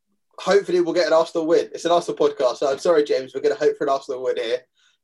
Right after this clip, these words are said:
Thank you for listening. Make sure to subscribe and follow and like and share it all. Make sure to go and check out James's podcast. It's a great podcast. Know the guys who run it, so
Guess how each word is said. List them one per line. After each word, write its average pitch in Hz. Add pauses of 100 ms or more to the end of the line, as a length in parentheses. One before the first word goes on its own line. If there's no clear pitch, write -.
Thank 190
you 156
for 165
listening. 151
Make 156
sure 156
to 147
subscribe 139
and 131
follow 139
and 120
like 135
and -
share 143
it 127
all. 131 (260)
Make 208
sure 220
to 180
go 180
and 156
check 156
out 131
James's 127
podcast. 147 (240)
It's -
a -
great 165
podcast. 123 (100)
Know 143
the 135
guys 127
who 117
run 117
it, 110
so 110